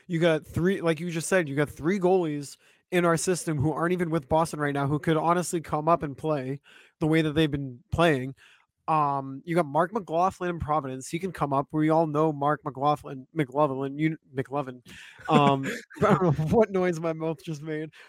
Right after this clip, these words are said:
Speaker 1: but,
Speaker 2: <laughs>
Speaker 1: um, you, you can plug him in at any moment. You know he's ready. He's, he's proven that he can play in the N H L. Um,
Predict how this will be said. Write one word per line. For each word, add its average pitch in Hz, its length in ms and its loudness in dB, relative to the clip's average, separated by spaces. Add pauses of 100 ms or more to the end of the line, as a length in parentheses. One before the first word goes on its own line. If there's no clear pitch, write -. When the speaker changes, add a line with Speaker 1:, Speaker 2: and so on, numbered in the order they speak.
(240)
Speaker 1:
but, 196 460 4 (180)
Speaker 2:
<laughs> 214 240 -4
Speaker 1:
um, 196 360 -2 (340)
you, 208 140 -2
you 214 180 -2
can 202 140 -2
plug 214 280 -2
him 240 220 -4
in 190 400 -4
at 180 240 0
any 170 180 -2
moment. 156 400 -4
You 190 120 -4
know 185 180 6
he's 180 260 0
ready. 151 260 -2
He's, 170 300 -8
he's 165 380 -6
proven 170 400 -2
that 156 120 -2
he 160 100 -4
can 143 160 -10
play 160 220 -6
in 170 60 -4
the 160 100 -4
N 160 80 -2
H 156 180 -6
L. 151 300 -4 (520)
Um, 147 580 -6